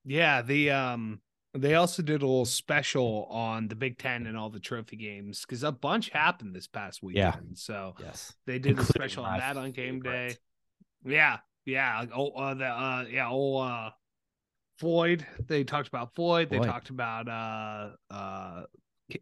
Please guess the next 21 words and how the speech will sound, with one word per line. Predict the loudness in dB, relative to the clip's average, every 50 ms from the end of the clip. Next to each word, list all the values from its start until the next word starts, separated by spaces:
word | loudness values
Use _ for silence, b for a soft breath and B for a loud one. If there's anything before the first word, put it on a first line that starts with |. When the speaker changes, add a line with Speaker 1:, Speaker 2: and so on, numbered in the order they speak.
| -6 -6
Speaker 1:
uh, | -4 -4 -4 -6 -8
um, | -8 -6 -6 -6 -6 -6 -8 -8 -10 -12 -14 _ _ _ _ _ _ _ _ _ _ _ _ _ _ _ _ _ _ _ _ _ _ _ _ _ _ _ _ _ _ _ _ _ _ _ -6
uh, | -4 -2 -2 0 -2 -2 -2 -4 -4 -6 -10 _ _ _ _ _ _ _ _ _ _ _ _ _ -2
Lil | 2 2 2
Brown | 4 6 4 4 6 4 2
Jug. | 4 6 8 10 10 10 10 8 6 4 2
They | -2 -2
talked | -2 -2 -4 -6 -6 -8 -8
about | -4 -2 0 0 0 -2 -2 -4 -8 _ _ _ _ -10
the | -8
bucket. | -2 0 4 4 4 4 4 2 2 2 2 0 -2 -6 -8
They | -8 -6
talked | -4 -4 -4 -4 -6 -12
about | -12 -12 -10
everything. | -12 -12 -10 -12 -14 -14 -14 -20 -20 -20 -20 _
So | -16 -14 -12 -10
yeah. | -8 -6 -6 -6 -8 -10 _ _ _ _ _ _ _ _ _ _ _ _ _ _ _ _ _ _ _ _ _ -6
No, | -4 -2 -2
it | -2 0
was, | -2 -2 -2 -2 -2
uh, | -2 -2 -2 -4 -6